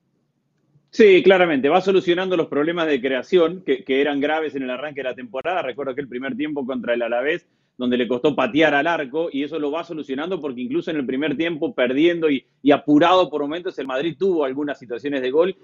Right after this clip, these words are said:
y creo que esa es una mejoría que es importante para un equipo que normalmente se encuentra con este tipo de partidos donde tiene la pelota, tiene el protagonismo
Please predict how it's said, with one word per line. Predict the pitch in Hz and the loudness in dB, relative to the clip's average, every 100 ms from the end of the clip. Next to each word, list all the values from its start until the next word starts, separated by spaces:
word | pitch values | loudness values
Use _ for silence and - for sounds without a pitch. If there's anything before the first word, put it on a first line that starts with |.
| - | -4
y | 139 | 0
creo | 151 160 | 2 4
que | 170 | 2
esa | 147 | 0
es | 147 | -2
una | 151 | 0
mejoría | 135 - 131 160 156 | -2 0 2 4 2
que | |
es | 147 | -2
importante | 151 135 139 131 175 175 | -2 0 0 0 0 0
para | 160 | 0
un | 160 | 0
equipo | 151 180 170 | 0 0 -2
que | 131 | 0
normalmente | 160 156 156 185 196 202 208 170 214 _ _ _ | 0 0 0 0 0 -2 -4 0 0 _ _ _
se | 160 | 0
encuentra | 151 143 214 214 180 | 0 6 6 6 0
con | 135 143 | 0 0
este | 165 156 | -2 -4
tipo | 143 151 | -4 2
de | 156 | 2
partidos | 127 135 139 180 151 | 2 -2 0 0 0
donde | 131 | 0
tiene | 165 160 | -2 0
la | 143 | -2
pelota, | 135 185 180 | 0 -2 -2
tiene | 135 160 | -4 -4
el | 151 | -4
protagonismo | 147 135 143 175 185 196 | -4 -4 -6 -8 -10 -12